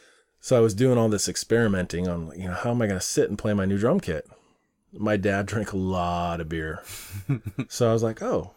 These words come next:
Speaker 1: three empty beer cases of beer beer, the generic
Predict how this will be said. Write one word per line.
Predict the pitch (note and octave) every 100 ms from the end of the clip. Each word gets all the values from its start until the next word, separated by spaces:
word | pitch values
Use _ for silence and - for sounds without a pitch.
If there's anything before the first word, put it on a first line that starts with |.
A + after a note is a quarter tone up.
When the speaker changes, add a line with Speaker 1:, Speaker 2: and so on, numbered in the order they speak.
| _ -
Speaker 1:
three | - B2+ C#3+
empty | - C3+ - B2
beer | B2 C3+
cases | G2 F2 F#2 F#2+ - - - - _ _ _ _ _
of | A2+ A2 G2
beer | A#2+ C#3
beer, | A#2+ F2+ E2+ G#2 _ _ - -
the | G#2
generic | F#2+ G#2+ G#2 A2 -